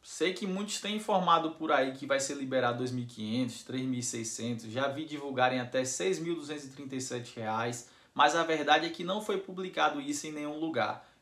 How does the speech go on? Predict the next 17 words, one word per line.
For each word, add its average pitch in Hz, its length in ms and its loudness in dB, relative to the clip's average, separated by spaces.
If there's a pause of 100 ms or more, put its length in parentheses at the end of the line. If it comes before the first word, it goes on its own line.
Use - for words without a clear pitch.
(180)
Tudo 214 320 -4
isso 180 300 -4
só 175 140 2
vamos 196 280 -2
saber 156 540 0
quando 170 180 -6
sair 156 300 0
o 147 40 -2
decreto. 147 600 -4 (240)
Vejam 165 360 -2
que 190 140 -8
muitos 185 320 -6
informaram 143 640 2
que - 100 -14
seria 135 320 -4
possível 127 480 -6
pagar 107 480 -2